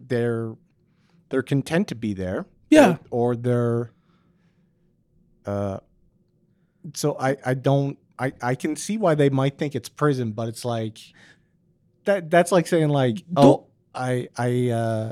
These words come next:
Speaker 1: I could have paid a fine, but I decided to do six months inside anyways."
Speaker 2: Well,
Speaker 1: Like
Speaker 2: well, not though, 'cause those, the thing is, those, that's like the fringe minority. It's the
Speaker 1: Okay.
Speaker 2: ones that fucking actually wanna be there.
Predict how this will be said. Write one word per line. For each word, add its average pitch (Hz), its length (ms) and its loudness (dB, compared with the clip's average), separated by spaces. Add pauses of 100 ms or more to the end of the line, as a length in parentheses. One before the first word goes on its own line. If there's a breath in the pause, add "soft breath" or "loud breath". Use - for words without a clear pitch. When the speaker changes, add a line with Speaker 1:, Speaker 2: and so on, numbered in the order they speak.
(140)
Speaker 1:
I 123 60 -4
could 135 160 0
have 131 80 -2
paid 135 140 2
a 120 60 2
fine, 120 400 0
but 107 120 -4
I 110 80 -2
decided 110 380 -4
to 113 80 -6
do 113 160 -2
six - 340 -6
months 113 240 -2
inside 104 380 -4
anyways." 104 500 -4
Speaker 2:
Well, 277 140 4
Speaker 1:
Like 277 80 0
Speaker 2:
well, 262 320 4
not 247 320 6
though, 226 240 6
'cause 233 160 -2
those, 233 320 -2
the 196 120 -2
thing 233 240 4
is, 214 140 2
those, 214 200 4
that's 208 240 4
like 226 160 2
the 190 60 2
fringe 196 460 0
minority. 170 680 2
It's - 140 -2
the 185 80 0
Speaker 1:
Okay. 175 60 2
Speaker 2:
ones 180 220 2
that 170 160 -6
fucking 170 280 -4
actually 160 300 -4
wanna 160 240 -2
be 175 200 -8
there. - 220 -12